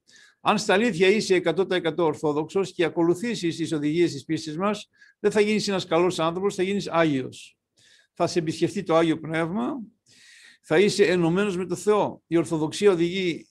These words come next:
σε κοινωνία με το Θεό, πράγμα ακατόρθωτο από κάθε άλλη, άλλη διδασκαλία.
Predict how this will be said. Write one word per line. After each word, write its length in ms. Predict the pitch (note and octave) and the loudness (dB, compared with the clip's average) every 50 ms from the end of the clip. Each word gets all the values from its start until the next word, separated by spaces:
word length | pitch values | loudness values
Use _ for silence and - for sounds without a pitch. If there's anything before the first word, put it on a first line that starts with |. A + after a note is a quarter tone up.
| _ _ | _ _
σε 160 | - - - E3 | -10 -8 -6 -6
κοινωνία 460 | - E3 E3 E3 E3 F3 F#3 F3+ E3 | -4 -2 -2 -2 0 0 0 0 0
με 140 | D#3 D#3 - | -2 -2 -4
το 120 | - C#3 | -6 -6
Θεό, 400 | - - D3 D3+ F3 G#3+ A3 G3+ | -4 -2 0 0 0 0 -2 -2
πράγμα 300 | G#3 F#3+ F3 E3+ F#3+ F#3 | -2 -2 -2 -2 -2 -2
ακατόρθωτο 640 | D3+ D#3+ - - D3+ D3 - F#3+ F#3 E3 G3+ G3 F#3+ G3+ | -2 -2 -2 -2 -4 -2 -2 -2 -2 -2 -2 0 0 0
από 180 | G3+ E3 C3+ | 0 -2 -2
κάθε 280 | - F3+ F3+ F3 F3 D#3 | -4 -4 -2 -2 0 0
άλλη, 400 | D#3+ E3+ E3+ E3+ E3+ E3+ - - _ | 2 2 2 2 0 -2 -4 -10 _
άλλη 260 | - D#3+ E3+ E3 D#3 | -4 -4 -2 -2 -2
διδασκαλία. 680 | D#3 D#3 D3+ C#3+ C#3 - - D3 C3+ C3+ C3 B2+ C3+ | -2 -4 -4 -6 -8 -8 -10 -8 -8 -8 -8 -10 -12